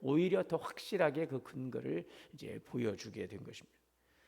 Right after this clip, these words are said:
그래서 하나님께서 당신의 백성에 주신 약속의 증거이자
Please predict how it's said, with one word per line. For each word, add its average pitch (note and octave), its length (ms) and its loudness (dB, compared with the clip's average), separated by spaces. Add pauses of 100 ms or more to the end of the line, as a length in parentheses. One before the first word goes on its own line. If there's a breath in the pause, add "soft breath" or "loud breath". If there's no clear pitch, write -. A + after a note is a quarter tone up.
(260 soft breath)
그래서 D#3 200 0
하나님께서 F#3+ 680 6
당신의 D#3+ 600 2
백성에 D3 340 2
주신 B2+ 160 -2
약속의 B2 540 0 (220 loud breath)
증거이자 A2+ 600 2